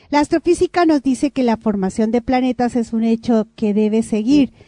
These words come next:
casi obligatoriamente a la formación de una estrella, y admiten que muchos de estos planetas en nuestra galaxia y en otras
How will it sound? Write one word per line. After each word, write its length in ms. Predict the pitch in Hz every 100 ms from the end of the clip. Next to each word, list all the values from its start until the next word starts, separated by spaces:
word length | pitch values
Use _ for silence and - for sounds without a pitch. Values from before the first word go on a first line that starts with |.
| _ _
casi 340 | - 349 - 349
obligatoriamente 1120 | 311 262 247 226 226 254 262 254 254 262 294
a 80 | 262
la 140 | 220
formación 580 | 220 214 196 196 226 220
de 80 | 214
una 120 | 202
estrella, 560 | 190 - 175 165 170 - _ _ _
y 100 | 302
admiten 580 | 330 320 339 - 302 277 _ _ -
que 120 | 349
muchos 300 | 349 - 302
de 80 | -
estos 240 | - 269
planetas 600 | - 269 294 285 220 208
en 100 | 202
nuestra 280 | 208 247 254
galaxia 640 | 277 277 269 - - 220
y 100 | 208
en 120 | 202
otras 440 | 220 247 269 294